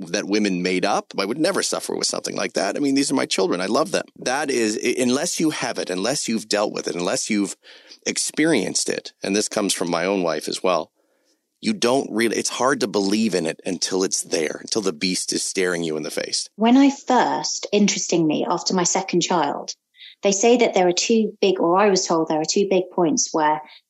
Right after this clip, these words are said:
Speaker 2: people can really struggle, and they seem to trigger points, if you like, postnatally. One is at eight weeks and one is at eight months. And I definitely felt the symptoms at eight weeks. Initially, you're like, "Is this baby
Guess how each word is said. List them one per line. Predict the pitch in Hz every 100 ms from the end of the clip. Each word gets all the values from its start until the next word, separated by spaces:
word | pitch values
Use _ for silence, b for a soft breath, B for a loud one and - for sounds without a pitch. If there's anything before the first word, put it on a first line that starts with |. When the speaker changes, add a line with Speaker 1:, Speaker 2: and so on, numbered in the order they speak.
| -
Speaker 2:
people | 185 185 175
can | - 165
really | 165 160 156 -
struggle, | - - 156 175 208 240
and | 190
they | 180
seem | - 202
to | 190
trigger | - 196 175
points, | - - -
if | - 170
you |
like, | 156 147 -
postnatally. | - 156 - 165 160 - 135 165 b b -
One | 202
is | 208 -
at | 170
eight | 160
weeks | 190 226 - 175
and | 165
one | 165
is | 160
at | -
eight | -
months. | - 147 - - - -
And | 185
I | 233
definitely | 247 - 208 180
felt | 185 165
the |
symptoms | 160 165 - 170 -
at | -
eight | 151
weeks. | 185 170 180
Initially, | 196 202 190 175
you're | 165
like, | 156 -
"Is | -
this | 156 -
baby | - -